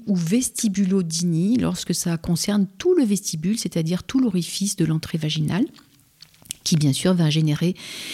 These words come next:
des douleurs à, à la pénétration, des douleurs au rapport.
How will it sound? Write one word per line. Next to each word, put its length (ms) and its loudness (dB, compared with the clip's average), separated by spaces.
des 120 6
douleurs 480 0
à, 320 0
à 60 0
la 100 0
pénétration, 640 -4
des 100 0
douleurs 300 0
au 60 0
rapport. 440 -4